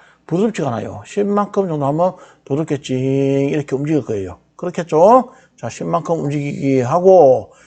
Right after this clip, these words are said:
근데 이 로봇 청소기가 쭉 가다가 이 벽에 딱 닿는데도 불구하고 계속 가버리면은, 요 화면 밖으로 나가버리면 곤란하겠죠. 그래서 벽에 부딪히면은 다시 튕겨가지고 이렇게 안으로 또 들어와서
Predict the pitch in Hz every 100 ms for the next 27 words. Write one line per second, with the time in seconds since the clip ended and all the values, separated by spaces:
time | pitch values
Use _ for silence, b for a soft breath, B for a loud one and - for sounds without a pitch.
0 | b - 277 285 302 277 277 269 b b
1 | - 196 269 269 247 226 214 170 - 208
2 | 214 202 - 240 214 170 160 - 254 269
3 | 262 254 - 190 - 240 240 226 208 233
4 | 190 185 202 226 190 196 196 190 185 b
5 | b b - 175 214 240 240 262 233 247
6 | 247 214 196 226 143 113 _ - - -
7 | 220 240 269 185 135 175 202 170 127 110
8 | b b _ 160 202 208 202 202 123 120
9 | 139 185 214 b b b - 175 190 160
10 | 139 147 - 151 139 151 139 - 196 190
11 | 160 143 147 185 143 131 - 170 147 123
12 | 123 - 135 135 170